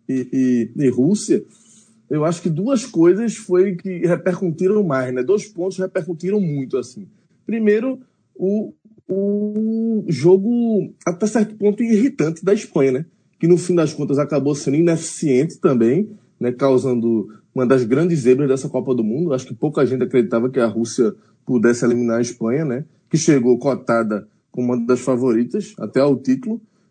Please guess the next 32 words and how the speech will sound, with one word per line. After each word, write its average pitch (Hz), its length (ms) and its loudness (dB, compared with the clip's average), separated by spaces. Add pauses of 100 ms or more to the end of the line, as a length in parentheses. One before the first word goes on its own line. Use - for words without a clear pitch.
né? 123 140 -2
Mas, 160 520 2
assim, 147 720 -6 (120)
é, 131 520 -8
chamou 185 420 0
mais 208 280 -2
atenção 208 600 -6
ainda 180 220 -6
essa 185 200 -10
coisa 165 260 -2
do, 180 200 -4 (280)
de 160 100 2
como 247 360 4
não, 247 360 0
não 208 160 2
funcionou, 208 840 0 (180)
né? 127 120 0
Esse 151 160 -4
estilo 160 280 -2
de 156 120 2
jogo 143 180 0
espanhol, 143 720 -2 (280)
de 143 140 2
toque 143 540 0
de 123 160 0
bola 123 300 2
pra - 120 -10
um 120 60 -4
lado, 135 360 -2
pro 139 140 -6
outro, 131 400 -2
muito 147 640 -2